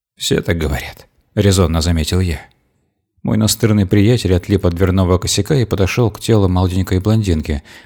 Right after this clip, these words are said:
в одном лишь корсете с подвязками и чулках. "Ты действительно думаешь, что он сотворил бы нечто подобное в собственном доме?"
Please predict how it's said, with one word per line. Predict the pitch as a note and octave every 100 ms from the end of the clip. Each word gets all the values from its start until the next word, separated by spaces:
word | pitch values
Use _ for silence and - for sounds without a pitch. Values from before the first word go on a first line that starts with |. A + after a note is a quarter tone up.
| -
в |
одном | C3 G#2 G2+
лишь | F#2 -
корсете | G2 - G2 F2+
с |
подвязками | - F#2 F2+ G2+ - D#2 D2+
и |
чулках. | D2 F2+ F2 C#2+ - - _ _ _ _ _ _ -
"Ты | D3+
действительно | D3 - C#3+ C3 A#2
думаешь, | B2 B2+ A#2
что | -
он | A2+
сотворил | A#2+ A2+ G#2+ B2
бы | A2+
нечто | G#2+ - G#2
подобное | G2+ G2 G#2+ A2 F#2
в |
собственном | - G2+ - A2 G#2+
доме?" | B2 D3+